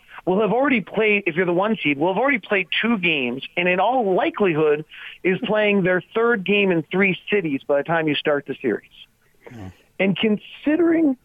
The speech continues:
Speaker 1: what a bloodbath this might be in the Western Conference, if you can get through the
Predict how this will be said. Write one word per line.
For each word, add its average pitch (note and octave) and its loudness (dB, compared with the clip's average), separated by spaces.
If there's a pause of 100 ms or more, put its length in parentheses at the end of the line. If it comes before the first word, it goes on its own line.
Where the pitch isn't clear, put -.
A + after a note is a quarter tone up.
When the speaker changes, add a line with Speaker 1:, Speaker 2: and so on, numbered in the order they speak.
(280)
Speaker 1:
what F#3+ 2
a F3 4
bloodbath D#3 0 (580)
this F#3+ 0 (100)
might G3+ 0 (160)
be E3 0 (260)
in E3+ 2
the D#3+ 2
Western E3+ 0
Conference, D#3+ -2 (140)
if F3 -2
you D4+ 2
can B3+ 2
get G3+ -2
through G#3 -2
the E3+ 0